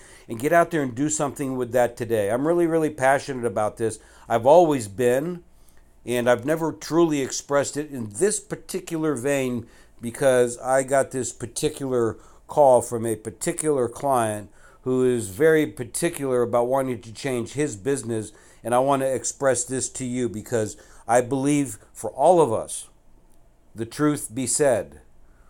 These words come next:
we have something that can change people's lives, and the world needs to know about it. Get out from under the rock, go do something about it, have the conviction,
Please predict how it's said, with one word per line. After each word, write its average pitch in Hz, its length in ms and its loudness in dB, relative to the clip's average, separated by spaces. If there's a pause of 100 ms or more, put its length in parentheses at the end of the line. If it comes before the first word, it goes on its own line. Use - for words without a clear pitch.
(200)
we 143 220 2
have 160 240 6
something 123 380 -2
that 120 180 -2
can 110 160 -6
change 135 480 -6
people's 117 420 -6
lives, 117 520 2 (340)
and 120 160 -4
the 120 60 0
world 151 300 6
needs 156 220 -2
to 147 80 -4
know 151 200 4
about 120 340 2
it. - 160 -14 (680)
Get 127 140 0
out 165 200 8
from 170 200 0
under 170 180 2
the 160 120 2
rock, 147 500 6 (340)
go 151 220 6
do 165 180 0
something 139 480 -2
about 123 400 6
it, 123 220 -4 (200)
have 165 260 2
the 160 80 2
conviction, 123 840 -4